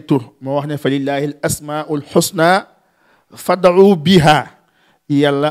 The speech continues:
am na ay tur yu rafet, wax leen ci, da leen ci ñaan. "Wa zari lazina yulhiduna fi asma'ihi", ngeen bàyyi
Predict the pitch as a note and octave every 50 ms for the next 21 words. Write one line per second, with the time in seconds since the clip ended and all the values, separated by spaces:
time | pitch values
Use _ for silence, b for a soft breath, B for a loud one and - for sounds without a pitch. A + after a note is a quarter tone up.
0 | - D#3+ D3+ D#3 D3+ D3+ D3 D3 D3+ C#3 D3 - F3+ D3 D3 D3+ D3 C#3+ C#3 B2
1 | B2+ C#3+ F#3 G3+ - - - B3 B3+ B3 - _ _ _ _ _ _ _ _ _
2 | _ - C3 C#3 C3 D3+ D3+ D3+ D3 D3 D3 C#3+ C3+ D3 D3+ D#3 D#3 D3+ - D3
3 | D3 D3 C#3+ C3 A2+ _ _ _ _ _ _ _ _ _ _ _ _ _ _ _
4 | D3 C#3+ C#3 C3+ B2+ D3 D3 C#3+ D3+ D3+ D3 D3 C#3+ D3 C#3+ D3 D3 C#3+ D3+ D3
5 | - - D#3 C#3 C#3+ D3 D3 C#3 - D#3 - C#3+ - - D3+ C#3 C#3+ C#3 B2+ C3+
6 | B2+ C3 C3 D#3 E3 D#3 D3+ D3+ C#3+ C#3 D3+ C#3+ C#3+ C#3+ D3+ A#3+